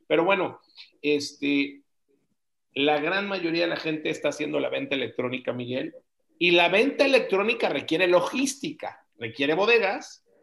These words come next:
requiere, este, centros de distribución, requiere una serie de cosas.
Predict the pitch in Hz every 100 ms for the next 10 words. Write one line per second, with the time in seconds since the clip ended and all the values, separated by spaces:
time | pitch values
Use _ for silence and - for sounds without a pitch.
0 | _ _ _ 127 127 143 143 143 131 120
1 | - 123 117 120 113 143 143 139 135 127
2 | - 139 139 - 175 175 175 - _ 123
3 | 123 151 156 156 - 151 147 143 156 175
4 | 143 117